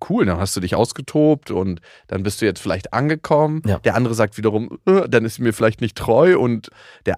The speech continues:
Speaker 1: nächste sagt vielleicht, ähm, „Oh Gott, das ist mir irgendwie eine komische Vorstellung, vorzustellen, dass du mit dem und dem und dem und dem und jetzt mit mir.“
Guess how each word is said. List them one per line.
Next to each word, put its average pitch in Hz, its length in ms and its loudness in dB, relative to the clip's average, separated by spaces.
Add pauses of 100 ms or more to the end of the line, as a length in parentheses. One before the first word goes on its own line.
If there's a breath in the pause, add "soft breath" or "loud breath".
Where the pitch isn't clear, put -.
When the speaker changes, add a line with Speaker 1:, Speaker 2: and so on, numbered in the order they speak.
(120)
Speaker 1:
nächste 135 360 2
sagt 123 300 2
vielleicht, 113 480 0
ähm, 107 300 0
„Oh 123 100 -4
Gott, 107 260 -6 (220 loud breath)
das 95 120 -10
ist - 20 -10
mir 104 200 0
irgendwie 117 220 0
eine 110 120 0
komische 120 360 -2
Vorstellung, 135 680 0 (140)
vorzustellen, 110 720 -2
dass 101 220 -2 (380 soft breath)
du 107 120 -6
mit 104 200 -2
dem 123 180 4
und 104 160 -2
dem 117 200 2
und 95 180 -2
dem 113 180 4
und 92 140 -2
dem 127 180 0
und 101 80 -2
jetzt 98 300 -4
mit 95 120 -8
mir.“ 151 380 0